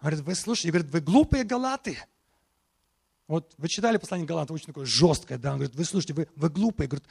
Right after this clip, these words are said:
вас околдовали. И, говорит, такое убеждение, которое вы при-, вы приняли убеждение, что типа надо ещё закон Моисея соблюдать. Слушайте, это не от призвавшего вас, это не от Господа. Он,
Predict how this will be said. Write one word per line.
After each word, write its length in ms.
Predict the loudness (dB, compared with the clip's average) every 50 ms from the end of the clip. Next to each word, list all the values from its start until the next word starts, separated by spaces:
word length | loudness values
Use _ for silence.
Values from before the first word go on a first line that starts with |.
| -20 -14 0
вас 280 | 2 2 2 2 0
околдовали. 840 | -4 -4 -2 -2 -2 2 2 2 2 4 4 2 2 0 0 -4 -10 _ _ _ _ _ _ _ _ -20 -20 -20 -20 _
И, 180 | 0 2 2 4
говорит, 240 | 4 2 0 0 0
такое 360 | -8 -2 2 2 2 2 2
убеждение, 640 | 0 2 2 4 4 4 2 2 2 2 2 0
которое 240 | -2 -4 -4 -2 0
вы 120 | 0 0 0
при-, 180 | 0 -2 0
вы 120 | 2 2 2
приняли 320 | 2 2 4 4 6 6
убеждение, 600 | 4 4 2 2 0 0 2 2 2 4 4 2
что 180 | 2 0 -2 -2
типа 380 | 0 -2 0 4 6 6 6 4 0 -2
надо 240 | 2 2 4 4 4
ещё 160 | 4 2 0
закон 340 | 0 -2 -2 0 2 2 4
Моисея 380 | 4 2 2 0 -2 -2 -2 -2
соблюдать. 400 | -2 -2 0 0 0 0 -2 -6
Слушайте, 480 | -8 -6 -4 -2 -2 -4 -4 -6 -12 -16 -16 -14 -2
это 420 | 4 6 6 6 6 4 0 0
не 160 | 2 2 2 0
от 280 | 0 -4 -6 -6 _
призвавшего 720 | -8 -6 -6 -6 -6 -6 -8 -6 -4 -4 -4 -4 -4 -6
вас, 180 | -8 -10 -10 -10
это 160 | -8 -4 -2
не 100 | 0 0
от 140 | 0 -2 4
Господа. 460 | 4 4 4 4 2 -2 -4 -6 -6 _ _ _ -18 -16 -16 -6 8
Он, 260 | 10 10 10 10 8